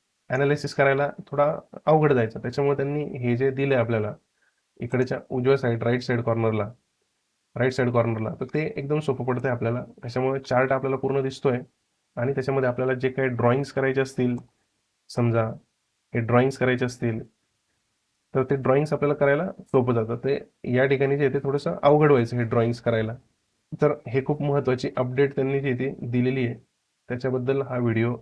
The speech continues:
तुम्हाला, मला शेअर करावासा वाटला. जे अनुभवी ट्रेडर्स असतील, प्रो ट्रेडर्स असतील,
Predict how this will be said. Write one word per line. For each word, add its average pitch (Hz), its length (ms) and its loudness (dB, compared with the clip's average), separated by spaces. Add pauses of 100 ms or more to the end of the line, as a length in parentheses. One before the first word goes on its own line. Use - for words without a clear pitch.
(120)
तुम्हाला, 120 380 -4 (400)
मला 120 260 0 (280)
शेअर 123 240 0
करावासा 123 380 0
वाटला. 120 300 0 (320)
जे 131 300 2 (720)
अनुभवी 127 360 2
ट्रेडर्स 127 320 0
असतील, 123 280 -2
प्रो 127 180 0
ट्रेडर्स 123 360 0
असतील, 123 320 0